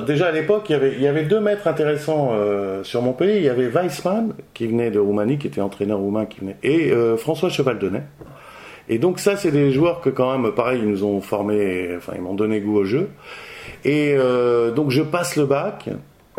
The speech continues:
et, euh, bon, pour des raisons familiales, je, je m'en vais à, à Paris, euh, pour, euh, pour entrer en fac. Alors, il faut savoir que déjà, les échecs, j'y allais à fond, je séchais certains cours, euh,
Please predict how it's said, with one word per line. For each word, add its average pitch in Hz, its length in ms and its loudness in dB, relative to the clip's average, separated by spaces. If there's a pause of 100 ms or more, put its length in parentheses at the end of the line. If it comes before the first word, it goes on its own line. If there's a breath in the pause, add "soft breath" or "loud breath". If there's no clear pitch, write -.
(580 loud breath)
et, 202 460 0
euh, 107 1400 0 (460)
bon, 101 140 -2
pour - 160 -6
des 90 80 -2
raisons 98 240 -2
familiales, 104 600 0
je, 92 120 -2 (100)
je 92 120 -6
m'en 101 160 0
vais 113 180 2
à, 90 220 0
à - 120 -2
Paris, 98 320 -2 (280)
euh, 92 240 -6 (120)
pour, 101 280 -2
euh, 90 280 -4 (640 loud breath)
pour 95 160 -4
entrer - 220 -4
en 101 100 0
fac. - 340 -12 (640 loud breath)
Alors, - 140 -6
il - 20 -14
faut 98 80 -6
savoir 120 300 0
que 107 60 0
déjà, 104 280 2
les 95 200 -2
échecs, 92 220 -4
j'y 95 120 -2
allais 87 120 0
à 87 100 0
fond, 123 480 0
je 101 160 2
séchais 98 360 -2
certains 92 320 -4
cours, 85 500 0
euh, - 200 -12